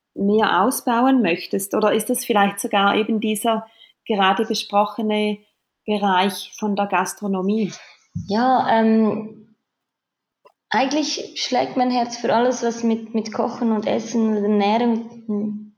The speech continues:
Speaker 2: und Tieren zu tun hat. Ähm,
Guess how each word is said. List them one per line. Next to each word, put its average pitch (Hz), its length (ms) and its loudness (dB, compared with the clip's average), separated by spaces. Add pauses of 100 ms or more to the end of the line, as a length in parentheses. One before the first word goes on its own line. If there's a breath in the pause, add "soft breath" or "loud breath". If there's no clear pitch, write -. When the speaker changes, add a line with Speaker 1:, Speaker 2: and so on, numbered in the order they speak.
Speaker 2:
und 214 180 -6
Tieren 240 320 2
zu 220 160 -4
tun 247 280 0
hat. - 160 0 (720 loud breath)
Ähm, 220 800 2